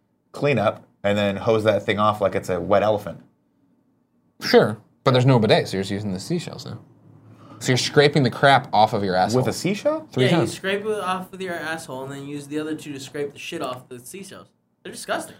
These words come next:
Speaker 1: At what
Speaker 2: Oh, I
Speaker 1: point
Speaker 2: thought
Speaker 1: do
Speaker 2: it was
Speaker 1: you
Speaker 2: three shells. I thought it was all the shells were hitting your butt, and then you're washing the shells or something.
Speaker 1: At what point do you use the bidet?
Speaker 2: You don't. This is
Speaker 1: Well,
Speaker 2: like the
Speaker 1: I don't
Speaker 2: bidet.
Speaker 1: wanna live in that future. I know it's all Taco Bell that has it going for it, but I have to have a bidet in the future.
Speaker 3: Well, yeah,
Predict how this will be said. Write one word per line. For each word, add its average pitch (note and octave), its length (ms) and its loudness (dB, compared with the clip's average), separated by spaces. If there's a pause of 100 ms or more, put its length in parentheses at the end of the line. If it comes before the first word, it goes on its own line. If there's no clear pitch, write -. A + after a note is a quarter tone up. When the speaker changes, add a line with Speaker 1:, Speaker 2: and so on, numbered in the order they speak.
Speaker 1:
At A2 60 -2
what D3+ 120 6
Speaker 2:
Oh, - 40 8
I F3 60 12
Speaker 1:
point A3 120 8
Speaker 2:
thought E4 100 10
Speaker 1:
do C#4+ 40 10
Speaker 2:
it C#4+ 40 8
was C#3 80 8
Speaker 1:
you B2+ 60 -2
Speaker 2:
three F#3 180 10
shells. D#3 320 4
I C#3 100 6
thought G3+ 140 8
it - 20 12
was C#3+ 100 8
all D3+ 200 10
the C#3 80 4
shells D3+ 320 6
were A#2+ 80 6
hitting A#2 140 2
your A2 100 2
butt, C3 240 6
and A2 80 -2
then A2 80 0
you're G#2+ 80 2
washing G#2+ 260 4
the G2+ 60 -4
shells A2+ 260 2
or G2 40 -10
something. G2+ 200 -12
Speaker 1:
At B2 120 4
what D3 220 8
point D#3+ 220 0
do B2 80 0
you A2 100 2
use G#2 120 2
the G#2 80 -8
bidet? E2 340 -2 (960)
Speaker 2:
You B2+ 100 6
don't. C3 280 4
This C3 140 4
is C3+ 100 6
Speaker 1:
Well, A2+ 80 10
Speaker 2:
like A#2 160 10
the A#2 100 4
Speaker 1:
I A#2 80 8
don't C3 120 10
Speaker 2:
bidet. C3+ 80 8
Speaker 1:
wanna C3 140 8
live C#3 140 10
in D3+ 60 6
that C#3 160 6
future. C#3 380 8
I A#2 100 6
know C3+ 200 10
it's C#3 120 8
all C3 120 8
Taco A#2+ 320 4
Bell A#2 380 8
that A2 160 4
has A#2+ 220 4
it A#2 60 2
going A2+ 220 6
for G#2+ 260 4
it, G#2 140 -2
but G#2 300 2 (260)
I A2 120 2
have A2 220 4
to A#2 60 0
have G#2+ 120 4
a - 20 -2
bidet F#2 240 2
in F2 80 0
the D2+ 60 -10
future. - 340 -8
Speaker 3:
Well, D3+ 160 -4
yeah, D3+ 200 0